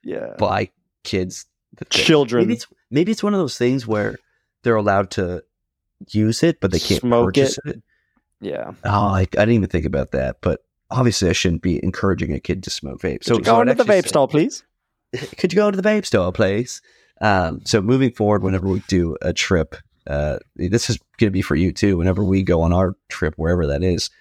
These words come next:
Speaker 2: we gotta get, um, like a, we gotta work with, let's work with, like, Sutliff to do, they had an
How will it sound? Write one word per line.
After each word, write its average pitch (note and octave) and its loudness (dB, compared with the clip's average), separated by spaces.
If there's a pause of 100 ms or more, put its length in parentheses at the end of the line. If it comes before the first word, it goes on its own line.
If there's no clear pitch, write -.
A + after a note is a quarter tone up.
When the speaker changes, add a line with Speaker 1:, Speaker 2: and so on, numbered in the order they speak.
(360)
Speaker 2:
we A2 -2
gotta A2 2
get, F#2+ 0 (420)
um, E2 0
like D#2 -4
a, D#2+ -2 (380)
we A#2 -2
gotta E3+ 4
work E3 2
with, G#2+ 2 (120)
let's - -2
work E3+ 2
with, A2+ 0
like, E2 2
Sutliff - -2
to - -4
do, F2+ 0 (340)
they A2 2
had D3+ 4
an A#2+ 0